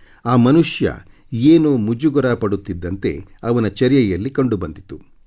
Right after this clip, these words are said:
"ಈ ಮೇಷ್ಟ್ರು ತನ್ನನ್ನು ಹಂಗಿಸುವುದಕ್ಕಾಗಿಯೇ ಹೀಗೆ ಉಡುಪು ಧರಿಸಿ ಬಂದಿರುವನೋ ಏನೋ" ಎಂದು ಅಸಮಾಧಾನವೂ ತಲೆದೋರಿತು. ಸ್ವಾಮಿಯವರು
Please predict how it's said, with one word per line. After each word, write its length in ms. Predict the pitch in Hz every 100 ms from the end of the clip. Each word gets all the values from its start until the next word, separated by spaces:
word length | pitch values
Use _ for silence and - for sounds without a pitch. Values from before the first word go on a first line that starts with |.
| _ - - -
"ಈ 220 | 101 98
ಮೇಷ್ಟ್ರು 680 | 87 92 113 - - 78 - - - -
ತನ್ನನ್ನು 460 | 120 113 110 107 98
ಹಂಗಿಸುವುದಕ್ಕಾಗಿಯೇ 1300 | 87 110 117 120 117 110 107 - 104 101 107 110 98
ಹೀಗೆ 360 | 107 104 98
ಉಡುಪು 460 | 90 95 104 - 104
ಧರಿಸಿ 380 | 95 101 98 98
ಬಂದಿರುವನೋ 680 | 95 98 104 101 104 110
ಏನೋ" 420 | 107 101 95 92 - - _ - - - 101
ಎಂದು 420 | 95 110 87 - - - -
ಅಸಮಾಧಾನವೂ 880 | 71 107 107 110 104 104 104 107 113
ತಲೆದೋರಿತು. 840 | 92 98 95 82 78 - - _ - - - - _ _ _ _ _ _
ಸ್ವಾಮಿಯವರು 1040 | - 73 - 101 107 104 104 113 113 110